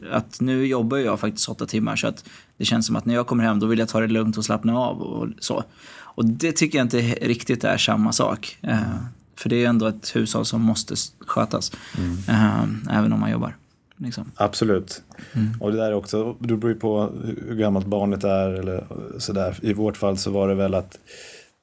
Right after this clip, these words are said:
Speaker 2: när Emma var, var hemma med, med vår dotter så krävde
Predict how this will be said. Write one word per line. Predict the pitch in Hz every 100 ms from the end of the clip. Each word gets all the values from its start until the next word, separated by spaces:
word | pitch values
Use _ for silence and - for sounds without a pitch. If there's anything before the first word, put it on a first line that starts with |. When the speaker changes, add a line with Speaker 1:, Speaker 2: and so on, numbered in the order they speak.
| _ - -
Speaker 2:
när | 131
Emma | 123 123 135
var, | 123 113 110
var | 110 110
hemma | 107 104
med, | 101 101 -
med | 107 107
vår | 104
dotter | 104 98 98
så | 101 - 101 107 - - - - _ - -
krävde | - 104 107